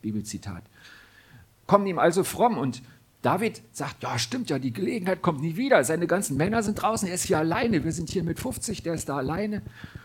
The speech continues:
und er rechnet nicht mit uns.“ Dann schleicht er da hin und, ähm, ich weiß nicht, wie ihr das so macht in so einer Situation, er hat seinen Mantel abgelegt und dann schneidet David von dem Mantel Stücke ab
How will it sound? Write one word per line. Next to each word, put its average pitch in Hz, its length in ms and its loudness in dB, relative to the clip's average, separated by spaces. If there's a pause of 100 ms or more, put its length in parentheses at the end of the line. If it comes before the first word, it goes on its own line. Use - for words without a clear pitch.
und 151 140 -4
er 170 120 -2
rechnet 214 320 -2
nicht 190 200 -4
mit 170 120 -2
uns.“ 160 380 -4 (380)
Dann 110 140 -6
schleicht 160 440 -8
er 123 60 -6
da 110 100 -8
hin 208 340 -6 (480)
und, 117 320 -2
ähm, 98 280 -2 (380)
ich - 60 -14
weiß 110 140 -4
nicht, 110 140 -4
wie 113 120 -4
ihr 151 60 0
das 156 160 0
so 131 100 -6
macht 131 260 -2
in 123 60 -18
so 123 60 -14
einer 131 120 -6
Situation, 131 340 -4
er 113 100 0
hat 117 120 2
seinen 107 160 -2
Mantel 110 280 -2
abgelegt 165 500 -6 (640)
und 120 140 -4
dann 120 100 -8
schneidet 135 360 -4
David 151 300 -4
von - 120 -2
dem 123 100 0
Mantel 151 280 -2
Stücke - 360 -6
ab - 140 -12